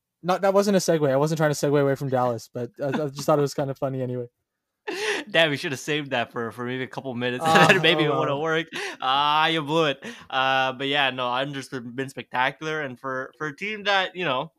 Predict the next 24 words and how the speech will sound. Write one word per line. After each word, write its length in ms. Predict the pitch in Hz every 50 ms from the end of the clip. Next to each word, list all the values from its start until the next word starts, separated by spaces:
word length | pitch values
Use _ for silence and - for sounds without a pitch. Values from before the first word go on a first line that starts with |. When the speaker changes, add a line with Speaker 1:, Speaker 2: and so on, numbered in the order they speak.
| _ _ _ _ _ _
Speaker 2:
they 80 | - 180
have 280 | 175 190 185 180 151 -
four 460 | - - - 185 180 170 190 196 185
potential 600 | - - 180 - - 185 160 156 - 170 160 147
starting 460 | - - 156 143 143 139 139 135 135
goalies, 560 | 127 123 123 123 131 135 139 156 175 - - - _ _ _ _ _ _ -
um, 600 | 123 123 123 120 117 117 117 113 113 117 123 127 - 143
that 160 | 131 127 117 -
they've 200 | 135 131 127 120
been 120 | 127 127
trying 200 | 120 - 127 120
to 40 | 120
figure 240 | - - 123 120 123
Speaker 1:
That's 100 | 113 117
a 60 | 117
Speaker 2:
out 60 | 127
Speaker 1:
bit 100 | 208 226
Speaker 2:
and 100 | 214 165
Speaker 1:
generous, 460 | - 165 156 151 151 147 143 139 135
Speaker 2:
parse 20 | -
out 280 | 123 120 131 131 127
who's 120 | 127 123 123
a 40 |
Speaker 1:
maybe. 40 | 127